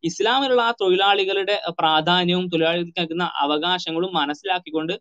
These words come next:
ഇസ്ലാം എങ്ങനെ, എന്താണോ അതിൽ പറയുന്നത് ആ കാര്യങ്ങൾ just പ്രായോഗികവൽക്കരിക്കുക എന്ന കാര്യം മാത്രമാണ് ചെയ്യേണ്ടത്. അതിൽ അതിനുള്ള പരിഹാരം ഉണ്ട്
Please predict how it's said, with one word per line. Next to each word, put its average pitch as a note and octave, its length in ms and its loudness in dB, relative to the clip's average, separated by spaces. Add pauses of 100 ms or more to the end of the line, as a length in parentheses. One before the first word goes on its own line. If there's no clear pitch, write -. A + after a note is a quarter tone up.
(300)
ഇസ്ലാം G#3 480 0
എങ്ങനെ, G3 300 0
എന്താണോ A#3 360 0
അതിൽ A#3 240 0
പറയുന്നത് F#3 540 2 (960)
ആ F#3+ 220 4
കാര്യങ്ങൾ G#3 420 2
just E3+ 600 -4
പ്രായോഗികവൽക്കരിക്കുക G3 1080 2
എന്ന F#3 180 -2
കാര്യം E3+ 340 2
മാത്രമാണ് D#3+ 500 -2
ചെയ്യേണ്ടത്. D3 460 -4 (380)
അതിൽ F3 480 2
അതിനുള്ള E3+ 360 0
പരിഹാരം D#3 600 -4 (240)
ഉണ്ട് F#3 560 0